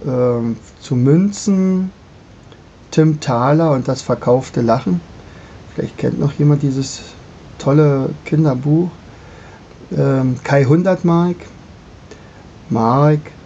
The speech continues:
und Pfennig. Ja, ganz häufig. Dann gibt es Leute, die nach Würdenträgern benannt sind. Wahrscheinlich waren ihre Vorgänger irgendwie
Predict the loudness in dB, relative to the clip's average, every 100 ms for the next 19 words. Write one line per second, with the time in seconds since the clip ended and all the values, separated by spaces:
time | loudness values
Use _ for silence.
0 | -20 -20 -20 -6 -2 -2 -6 -18 -20 -4
1 | 0 0 -2 -6 -16 -20 -20 -20 -20 -20
2 | -20 -16 -12 -10 -12 -18 -20 -10 -8 -6
3 | -8 -10 -10 -16 -18 -20 -18 -14 -2 0
4 | 2 0 0 0 2 0 0 -2 0 2
5 | 2 2 2 4 4 2 -2 -6 -4 -4
6 | -4 -8 -12 -20 -20 -20 -20 -20 -20 -20
7 | -20 -20 -20 -10 -4 -2 -2 -2 -2 0
8 | 2 0 -4 -20 -20 -20 -8 -2 0 0
9 | 0 0 0 2 2 2 0 0 -2 -4
10 | 2 2 2 0 0 0 0 0 0 -2
11 | -2 -2 -2